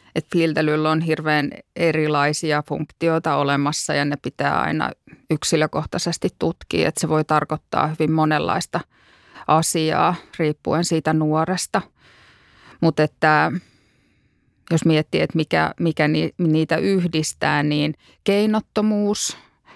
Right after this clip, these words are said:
keinottomuus sen pahan olon kanssa, m-, minkä joutuu kohtaamaan usein yksin ollessa. Ja tota, myös niinku halu suojella muita siltä pahalta ololta.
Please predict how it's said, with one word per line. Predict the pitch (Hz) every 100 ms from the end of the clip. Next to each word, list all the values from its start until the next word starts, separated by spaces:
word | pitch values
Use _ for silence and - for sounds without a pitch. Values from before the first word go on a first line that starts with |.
| - -
keinottomuus | 196 190 185 - 175 170 170 -
sen | 175 160 - - _ _
pahan | 175 165 160 151
olon | 156 156
kanssa, | 151 151 160 - - 151 - _ _ _ -
m-, | - - 175
minkä | 165 156 160 147 - - -
joutuu | 170 156 - 165
kohtaamaan | - 143 156 - 196 208 208 208 208 196 _ _ _ _ _ -
usein | 170 - 165
yksin | - - - 190
ollessa. | 185 185 185 - - - _ _ - _ _ _ - _ _ -
Ja | 151
tota, | - 143 - 139 117 160 - _ _ _ _ _ _ _ _ -
myös | 160 156 -
niinku | 165 -
halu | 156 185 190
suojella | 185 - 170 165 156 143
muita | 147 160 190 190 180
siltä | - 170 -
pahalta | 165 160 156 156 -
ololta. | 156 156 151 151